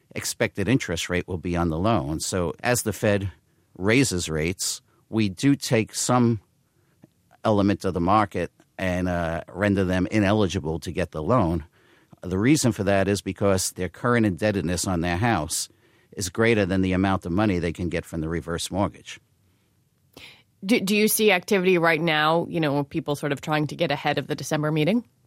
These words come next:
Speaker 1: Not necessarily ahead of the December meeting at the moment. Uh, right now, people are trying to get ahead of the October second implementation. Every single reverse mortgage counseling agency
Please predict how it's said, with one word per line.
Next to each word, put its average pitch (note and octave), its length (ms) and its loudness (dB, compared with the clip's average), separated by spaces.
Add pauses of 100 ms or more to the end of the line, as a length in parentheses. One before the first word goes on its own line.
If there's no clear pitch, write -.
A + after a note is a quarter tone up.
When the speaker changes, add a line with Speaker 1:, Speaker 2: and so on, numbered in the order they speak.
Speaker 1:
Not F#3 400 2
necessarily D#3 580 4
ahead B2+ 280 4
of A2+ 100 2
the G#2+ 60 0
December G#2 400 0
meeting A2+ 320 4
at F2 100 -2
the - 80 -6
moment. G2+ 500 2
Uh, F#2+ 220 0
right A2+ 240 2
now, A2 320 2
people G#2+ 300 -4
are - 20 -8
trying G2+ 240 0
to F2+ 60 -2
get F#2 180 2
ahead F#2 300 2
of F2+ 140 0
the F#2 200 -2
October F#2+ 640 -2
second G2 460 -2
implementation. F2 840 -2 (400)
Every A2 300 2
single F#2+ 640 0
reverse G2 400 0
mortgage G#2 340 -2
counseling A2 560 -2
agency D#2+ 720 -6